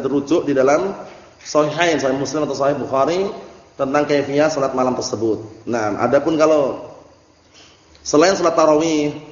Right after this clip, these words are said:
nah, barakallahu fiikum, ya semampunya. Paham ya, semampunya.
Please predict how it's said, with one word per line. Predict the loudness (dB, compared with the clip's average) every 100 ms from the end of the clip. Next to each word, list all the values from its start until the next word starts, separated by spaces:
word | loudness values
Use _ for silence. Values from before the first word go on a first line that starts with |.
| -12
nah, | -6 -2
barakallahu | -2 -2 -2 -2
fiikum, | -4 -2 -2
ya | -2
semampunya. | -2 -2 -4 -6 -10 -14 -20 -20 -20 _
Paham | -4 -2
ya, |
semampunya. | 0 0 2 2 2 2